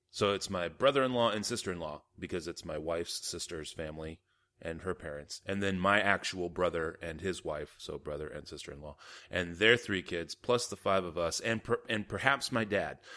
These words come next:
My dad is in a unique work situation where he does not have the day after Thanksgiving off this year, and so he's kinda up in the air as to whether or not he wants to do the big drive down and then have to turn around and possibly drive right back. So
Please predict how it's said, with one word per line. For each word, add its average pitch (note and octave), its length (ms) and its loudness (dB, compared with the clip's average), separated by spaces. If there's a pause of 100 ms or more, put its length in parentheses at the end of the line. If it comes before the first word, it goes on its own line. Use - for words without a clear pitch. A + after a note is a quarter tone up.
(160)
My F#2+ 140 4
dad B2 240 4
is A2 140 4
in A2+ 100 0
a G2+ 100 2
unique G#2+ 560 -2
work G#2+ 480 2
situation E2+ 880 -4
where E2+ 160 -2
he F#2 140 -8
does E2+ 200 -6
not G2 280 0
have G2 180 -4
the F2+ 80 -8
day F2 200 -2
after F2+ 200 -4
Thanksgiving F2 500 -6
off D#2+ 220 -6
this G#2 180 -4
year, A#2+ 220 -4 (500)
and F2+ 280 0
so F2 640 2 (360)
he's F#2 420 -2
kinda G2+ 320 2
up G2 140 -2
in F#2+ 80 -2
the F#2 140 -2
air F2+ 200 2 (200)
as F2+ 180 0
to F#2 80 -6
whether F2 180 2
or E2+ 40 -2
not E2+ 160 -2
he F2 60 -4
wants E2+ 180 -4
to - 100 -8
do D#2+ 160 -4
the D#2 80 -6
big D#2 160 -6
drive D#2+ 380 -4
down E2 340 -2
and E2 140 -6
then E2 100 -4
have D#2+ 220 -8
to F2 100 -12
turn E2+ 240 -6
around E2 300 -2
and D#2+ 100 -6 (240)
possibly F2 560 0
drive D#2 320 -4
right D2 180 -6
back. - 360 -8
So - 240 -8